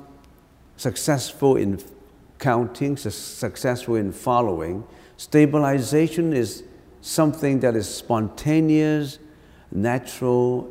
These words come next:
It become, it just exists that you take, some existence that you take on. So that's stabilization.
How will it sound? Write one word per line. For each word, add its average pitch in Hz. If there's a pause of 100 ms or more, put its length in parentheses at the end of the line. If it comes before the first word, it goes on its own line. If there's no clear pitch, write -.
It 113
become, 123
it 123
just 156
exists 107 (520)
that 127
you 113
take, 120
some 147
existence 95
that 85
you 87
take 107
on. 104 (1300)
So -
that's 95
stabilization. 95